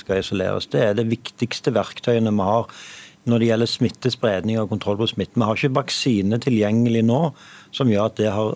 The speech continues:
vesentlig effekt, eller noe effekt egentlig, på smittespredning. For de vi vaksinerer nå, det er jo de som er i risiko for å bli veldig alvorlig syke, men de bidrar veldig lite til smittespredning. De er jo i veldig stor grad isolert allerede.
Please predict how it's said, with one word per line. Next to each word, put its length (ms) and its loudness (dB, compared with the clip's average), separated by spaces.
vesentlig 540 0
effekt, 420 -6
eller 240 0
noe 300 0
effekt 340 -4
egentlig, 400 -2
på 160 -6
smittespredning. 560 -2
For 80 -2
de 240 0
vi 80 2
vaksinerer 480 0
nå, 260 0
det 120 2
er 80 2
jo 80 -4
de 100 0
som 160 -2
er 140 2
i 420 -20
risiko 420 0
for 220 0
å 60 -2
bli 180 2
veldig 300 0
alvorlig 260 0
syke, 320 -2
men 160 2
de 160 2
bidrar 400 0
veldig 380 0
lite 240 -4
til 100 -2
smittespredning. 560 -2
De 160 0
er 140 2
jo 100 0
i 80 -2
veldig 240 -2
stor 240 -4
grad 240 0
isolert 560 -2
allerede. 400 -6